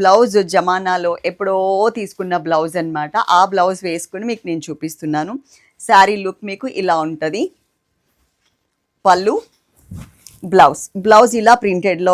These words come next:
వచ్చింది. స్టాక్ అయితే మాత్రం చాలానే ఉంది కాబట్టి చక్కగా మీరు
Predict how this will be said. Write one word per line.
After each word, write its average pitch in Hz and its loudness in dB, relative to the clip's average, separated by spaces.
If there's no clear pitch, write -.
వచ్చింది. 135 -10
స్టాక్ 214 2
అయితే 214 0
మాత్రం 196 -2
చాలానే 190 2
ఉంది 180 -8
కాబట్టి 160 -4
చక్కగా 196 -4
మీరు 175 -8